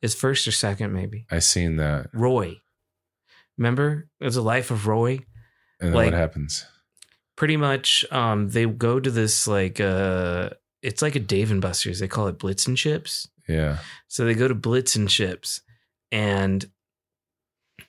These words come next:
Speaker 1: Morty sits down to play a game, and it's Roy. Like, I think
Speaker 2: Oh, they
Speaker 1: Rick
Speaker 2: get
Speaker 1: just
Speaker 2: zapped
Speaker 1: puts
Speaker 2: in.
Speaker 1: him on it.
Speaker 2: Yes.
Speaker 1: And so he's living the life of this guy named Roy, from, like, being a kid to high school football star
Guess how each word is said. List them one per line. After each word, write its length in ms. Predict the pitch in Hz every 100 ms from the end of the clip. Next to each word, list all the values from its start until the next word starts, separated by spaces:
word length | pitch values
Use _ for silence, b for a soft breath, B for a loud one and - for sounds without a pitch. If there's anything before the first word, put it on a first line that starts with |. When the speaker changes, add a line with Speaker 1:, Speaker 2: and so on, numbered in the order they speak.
| _
Speaker 1:
Morty 360 | 135 113 120 127
sits 300 | - 120 -
down 240 | 123 117 110
to 60 |
play 220 | - 113
a 40 | 101
game, 440 | 95 107 104 101
and 120 | 95
it's 340 | 95 92 - - - 101 -
Roy. 480 | 143 107 104 87 92 _ _ _ _ -
Like, 200 | 98 110
I 60 |
think 180 | 113 127
Speaker 2:
Oh, 680 | 175 208 214 214 196 170 135
they 140 | 113 143
Speaker 1:
Rick 220 | 135 160
Speaker 2:
get 80 | 98
Speaker 1:
just 220 | 139 151
Speaker 2:
zapped 100 | 151
Speaker 1:
puts 320 | 160 156 147
Speaker 2:
in. 120 | 156
Speaker 1:
him 60 | 131
on 260 | 120 135 135
it. 40 |
Speaker 2:
Yes. 560 | 135 131 127 120 101 92
Speaker 1:
And 140 | 131
so 300 | 131 - 156
he's 280 | 123 175 147
living 520 | 131 131 175 175 160
the 100 | 139
life 440 | 123 110 120 135 -
of 120 | 117
this 180 | 110 -
guy 360 | - 110 113
named 300 | 110 110 98 95
Roy, 260 | 104 107
from, 240 | 107 110 101
like, 200 | 98 95
being 220 | 117 104
a 20 |
kid 440 | 95 - 131 120 117
to 100 | 95
high 160 | 107
school 240 | 113 - 104
football 500 | - 131 - 123 120
star 600 | - - 123 117 117